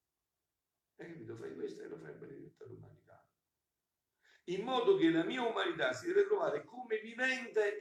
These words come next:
in mezzo alle genti. No? Ve l'ho detto, quella, quella immagine di quel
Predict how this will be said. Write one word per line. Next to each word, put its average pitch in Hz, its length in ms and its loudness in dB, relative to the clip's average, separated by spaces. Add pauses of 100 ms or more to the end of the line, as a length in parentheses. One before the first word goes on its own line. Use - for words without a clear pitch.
in - 60 -8
mezzo 175 340 -6
alle - 180 -4
genti. - 640 -12 (2000)
No? - 500 -12
Ve 120 100 -8
l'ho 143 80 2
detto, 113 920 -4
quella, 110 440 -6
quella 107 300 -6
immagine 110 640 -8
di 104 120 -14
quel 101 680 -10